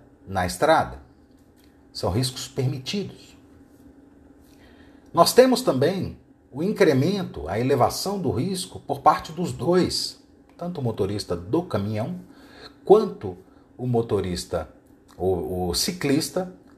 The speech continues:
cada um ao seu modo, o motorista do caminhão por não observar a distância mínima para fim de ultrapassagem, e o ciclista, ao conduzir a bicicleta embriagado,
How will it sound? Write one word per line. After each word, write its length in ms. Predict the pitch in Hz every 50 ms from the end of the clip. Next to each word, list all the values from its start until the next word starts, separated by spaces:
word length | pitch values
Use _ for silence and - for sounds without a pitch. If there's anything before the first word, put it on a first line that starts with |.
| - - - - - -
cada 300 | 156 165 180 165 139 123
um 280 | 117 113 110 101 92 -
ao 160 | - 117 117 110
seu 240 | - - 110 110
modo, 460 | 123 120 113 135 175 196 180 147 - - - - - -
o 100 | 113 110
motorista 460 | 104 95 - 92 90 95 92 - -
do 80 | 87
caminhão 540 | 87 - 95 92 90 85 82 78 78 78 80 - - -
por 240 | - 98 90 78 -
não 300 | 90 104 117 151 170 160
observar 580 | 139 127 - - 151 - 76 80 107 147 165 135
a 40 | -
distância 420 | - - - 104 - - - 85
mínima 440 | 87 104 131 170 196 185 151 117 -
para 160 | - - 87
fim 160 | - - 90
de 100 | 87 80
ultrapassagem, 760 | 71 - - - - - 80 - - 95 98 131 160 180 196 180 - - - - - - - - -
e 100 | - 127
o 40 | 123 123
ciclista, 720 | - 117 107 - - 127 170 202 196 - - 101 - -
ao 240 | - 123 139 135 131
conduzir 500 | - 117 107 101 98 92 80 92 104 95
a 40 | 92
bicicleta 680 | 87 - - - - - - 87 82 78 - - 78 - - - - - - - - - - - - -
embriagado, 840 | - 123 120 107 95 98 95 95 101 117 117 113 107 107 117 127 131